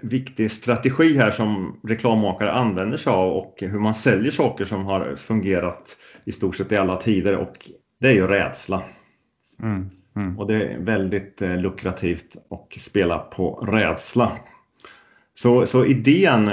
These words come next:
Speaker 1: kring reklamtexter, den är ungefär så här då. Man, man skapar en rädsla hos en publik. Eh, berättar något dåligt som vi inte vet, men som är skrämmande.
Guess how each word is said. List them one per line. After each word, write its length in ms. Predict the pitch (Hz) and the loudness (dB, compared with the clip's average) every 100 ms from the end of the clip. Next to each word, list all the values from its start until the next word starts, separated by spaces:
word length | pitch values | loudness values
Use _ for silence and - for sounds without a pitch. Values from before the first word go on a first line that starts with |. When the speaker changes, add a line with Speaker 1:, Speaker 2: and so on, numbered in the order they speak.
| 104 - | -2 -4
Speaker 1:
kring 380 | 110 107 104 98 - | 0 0 0 -4 -8
reklamtexter, 920 | 110 110 - 113 101 - 90 - - 98 | -4 -4 0 0 0 -4 -8 -6 -4 -2
den 280 | 117 123 | -2 0
är 100 | 110 | 0
ungefär 260 | 98 95 92 | 0 -2 -6
så 140 | 92 | -4
här 300 | 98 139 127 | -2 0 2
då. 160 | 87 78 | 0 -2
Man, 300 | 101 113 110 - _ _ - - - - | 0 0 -2 -8 _ _ -20 -20 -20 -12
man 160 | - 120 | -4 -2
skapar 340 | - 156 - | 2 2 4
en 160 | 131 127 | 2 2
rädsla 440 | 160 117 - 170 | 2 0 -2 -2
hos 180 | 156 135 | -2 -2
en 100 | 123 | -2
publik. 540 | 110 95 76 78 - - _ | -2 -4 -4 -6 -14 -20 _
Eh, 340 | 95 87 76 - _ _ | -12 -10 -10 -14 _ _
berättar 300 | 123 135 139 | 0 2 2
något 140 | 135 123 | 0 2
dåligt 580 | 120 95 104 - - - - | 2 2 0 -6 -20 -20 -14
som 200 | - 98 | -8 -4
vi 60 | |
inte 180 | 92 95 | -4 0
vet, 420 | 107 156 - - - _ _ _ _ _ | 2 0 -2 -12 -20 _ _ _ _ _
men 280 | 110 113 107 | 2 4 2
som 140 | 107 | 0
är 60 | 92 | -2
skrämmande. 640 | - 110 95 85 80 85 | 0 0 0 -4 -6 -8